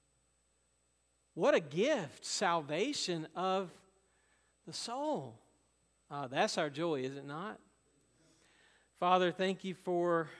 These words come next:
reading and, and, and really already explaining the joy of your word. Your word is a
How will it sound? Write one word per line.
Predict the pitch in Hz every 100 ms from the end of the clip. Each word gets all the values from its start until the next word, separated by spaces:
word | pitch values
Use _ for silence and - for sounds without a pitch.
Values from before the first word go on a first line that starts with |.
| - _ -
reading | 151 160 160 160 151 147
and, | 143 139 -
and, | 139 131 123
and | - 135
really | 127 135 127
already | 127 127 131 127 123
explaining | 127 - - 139 143 139 120 113 - -
the | 127
joy | 120 117 143 147 147 131 - -
of | 139
your | 123 131
word. | 127 139 160 175 175 160
Your | 135 139
word | 139 135 147 190 196 139
is | 113
a | 113